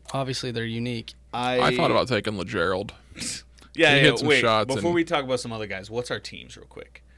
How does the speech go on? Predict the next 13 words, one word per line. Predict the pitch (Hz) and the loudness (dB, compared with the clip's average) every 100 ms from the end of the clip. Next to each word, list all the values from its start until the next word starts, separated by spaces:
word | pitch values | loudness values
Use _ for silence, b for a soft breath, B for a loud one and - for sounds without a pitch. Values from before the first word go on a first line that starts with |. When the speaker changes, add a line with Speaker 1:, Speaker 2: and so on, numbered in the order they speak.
| b b b b - - - | b b b b -14 -12 -2
Speaker 1:
I | 139 | 4
was, | 160 143 | 6 6
Speaker 2:
I | 143 | 6
Speaker 1:
uh, | 123 117 | 4 2
Frank, | 113 - 147 135 135 - - - - - - 139 | -2 -2 2 4 2 -2 -10 -14 -20 -20 -14 0
Boschee, | 135 131 - 139 127 | 2 4 2 2 2
and | 113 113 | 0 0
Heinrich. | 120 127 113 107 - - b b b b - _ - | 0 0 -2 -6 -14 -20 b b b b -20 _ -16
Speaker 2:
Okay. | 104 101 92 110 - | -10 -10 -10 -12 -14
I | - 117 123 | -4 0 0
was | 123 120 | -2 -6
Ben | 101 117 127 | -4 -4 -2
McLemore, | 127 120 - 117 113 110 107 107 | 0 -2 -4 -6 -4 -4 -2 -4